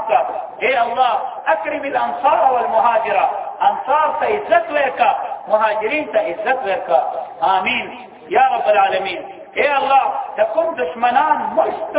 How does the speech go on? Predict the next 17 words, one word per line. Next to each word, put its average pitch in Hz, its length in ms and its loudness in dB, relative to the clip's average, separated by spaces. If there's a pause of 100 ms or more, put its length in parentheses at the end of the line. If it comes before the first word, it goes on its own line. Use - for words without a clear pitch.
(160)
خلاف 233 380 2
لګیا 214 320 2
دي، 185 120 -4 (360)
دا 202 140 2
دشمنان 233 600 -2
ته 220 60 -4
شکست - 760 -2
پاش 254 180 6 (100)
ورکړه، 170 380 2 (380)
دی 240 140 0
مغلوب - 600 0
کا، 226 120 6 (400)
دنیا 269 400 2
کې 311 60 -2
هم 262 240 0
ذلیل 233 340 -4
کا، 208 140 4